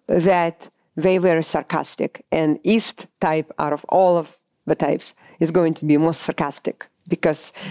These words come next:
a-, again, it's their mission is to, they, they follow the intuitive feeling about something, they have an idea about something, and they're going to express it in a creative way. And sometimes it will be an irony, it will be that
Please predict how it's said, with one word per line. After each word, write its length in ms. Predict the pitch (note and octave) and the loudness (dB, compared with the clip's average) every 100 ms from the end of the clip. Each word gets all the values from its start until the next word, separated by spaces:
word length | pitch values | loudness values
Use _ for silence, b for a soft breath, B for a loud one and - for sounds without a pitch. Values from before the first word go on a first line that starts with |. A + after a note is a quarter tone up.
| B B _ _ | B B _ _
a-, 220 | - - | -2 2
again, 320 | F#3+ F3 D#3+ D3+ | 2 4 2 2
it's 240 | E3+ - | -2 0
their 200 | E3 E3+ | 2 2
mission 500 | F3+ A3+ - G#3 F#3 | 4 2 2 2 4
is 220 | E3 - | 2 0
to, 220 | - E3 | 0 2
they, 300 | D#3 E3 D#3 B B B | 2 2 2 B B B
they 120 | F3 | 0
follow 340 | F#3 - G#3+ G#3+ | 0 2 4 4
the 80 | G3 | 4
intuitive 440 | F#3 F#3 F3+ E3+ | 2 4 4 4
feeling 360 | - B3 A#3+ A3+ | 2 4 4 4
about 320 | G#3 F#3+ F#3 | 2 2 0
something, 480 | G3 F3+ F3 F3 E3 | -2 -2 0 2 4
they 120 | E3 | 4
have 180 | F#3 F3 | 2 2
an 120 | E3 | 2
idea 400 | D#3 E3+ A#3+ A#3 | 2 2 4 4
about 320 | G3+ F#3 F3 | 4 2 0
something, 540 | - E3 D#3+ E3+ D#3+ D#3 B - | -2 -2 -2 0 0 -2 B -2
and 160 | F#3 | 2
they're 100 | F3+ | 4
going 220 | F#3 G3 F#3+ | 4 2 2
to 80 | |
express 460 | F3+ - - F3 - | -2 -2 -2 0 0
it 100 | D#3+ | -2
in 120 | D3+ | 0
a 60 | D#3 | 0
creative 400 | - D3 D3 D3 | 0 2 2 2
way. 280 | A#3+ D#3+ D3+ | 0 2 0
And 120 | D#3 | 0
sometimes 640 | - D#3+ E3+ F3+ G3+ - | 0 -2 0 -2 -2 -2
it 140 | G3 | -2
will 180 | F3+ G3 | 2 2
be 280 | G3+ G3+ G3+ B B B B | 2 2 2 B B B B
an 180 | F3+ G3+ | -2 0
irony, 600 | - C4 D4 A#3 F3+ D3 | 0 2 4 2 2 2
it 160 | D3+ - | 2 2
will 240 | E3 F3+ | 2 2
be 160 | E3 F3+ | 2 2
that 400 | F3 E3+ E3+ - | 2 2 0 -6